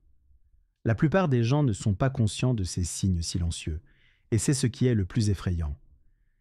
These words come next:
Ils ne sont pas très connus, mais ils sont extrêmement importants. Plus une maladie cancéreuse est détectée tôt,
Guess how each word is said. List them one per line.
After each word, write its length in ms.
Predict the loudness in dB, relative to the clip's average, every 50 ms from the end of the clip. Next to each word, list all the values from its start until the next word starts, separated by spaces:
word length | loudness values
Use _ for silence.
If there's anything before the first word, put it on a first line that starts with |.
| _ _ 2
Ils 120 | 4 4
ne 60 | 4
sont 200 | 4 2 2 2
pas 160 | 2 2 0
très 180 | 0 0 -2 -2
connus, 480 | 2 2 2 4 4 4 2 0 0 -2 -6 -20 _ _ _ _ _ _ 0
mais 160 | 2 2 4
ils 160 | 4 2 0 0
sont 260 | 0 0 0 0 2
extrêmement 600 | -2 -4 -4 -4 0 2 2 4 4 4 4 2
importants. 540 | 2 0 0 -2 -6 -6 -4 -6 -6 -6 -6 _ -20 _ _ -20 _ -20 _ _ _ _ _ _ _ _ _ _
Plus 280 | 0 2 4 4 4 4
une 160 | 4 4 4
maladie 400 | 4 4 2 2 2 0 0 -2
cancéreuse 880 | 0 2 0 0 2 2 0 2 2 2 2 2 2 2 2 0 -2 -2 -4 -12 _ _ _ _ -2
est 100 | -2 0
détectée 480 | 0 0 -2 -2 -4 -4 -2 -4 -4
tôt, 340 | -4 0 0 2 2 0 -2